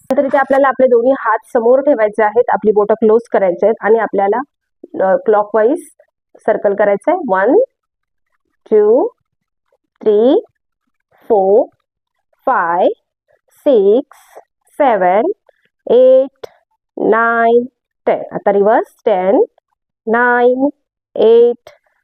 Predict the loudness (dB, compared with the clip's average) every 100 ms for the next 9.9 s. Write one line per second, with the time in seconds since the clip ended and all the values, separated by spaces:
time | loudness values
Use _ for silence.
0 | _ _ -4 -2 0 0 0 -2 -6 _
1 | _ _ _ -2 0 0 -2 _ -20 _
2 | -20 _ _ _ -4 -2 0 0 0 -2
3 | _ _ _ _ _ -2 2 4 2 0
4 | _ _ _ _ _ _ -4 0 2 2
5 | 0 _ _ _ _ _ _ -4 2 2
6 | 2 0 -6 _ _ _ _ _ -4 -4
7 | -4 -12 -10 -4 -4 -4 _ _ -6 -6
8 | -6 -14 _ _ _ _ _ -6 -2 0
9 | -2 -10 _ _ -20 _ -2 -2 -2